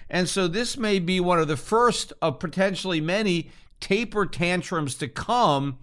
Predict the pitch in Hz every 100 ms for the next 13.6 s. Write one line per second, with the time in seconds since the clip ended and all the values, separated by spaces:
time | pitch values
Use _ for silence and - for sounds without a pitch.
0 | - - - 160 170 135 160 160 180 -
1 | 175 135 160 120 175 165 156 151 131 -
2 | 156 160 139 - 180 196 160 139 131 -
3 | _ 143 147 156 135 143 160 165 143 143
4 | 131 - 185 202 175 147 135 - - -
5 | 135 170 170 139 156 139 131 156 190 190
6 | - 156 135 127 160 139 147 117 160 170
7 | 160 208 202 165 131 147 143 123 104 -
8 | 156 165 160 156 147 135 160 170 165 156
9 | - - 139 139 - 175 165 131 - 165
10 | 165 143 170 143 151 170 190 170 180 160
11 | 147 - - 175 185 170 147 156 165 120
12 | 127 165 151 127 131 156 170 139 - 185
13 | 202 131 127 123 120 127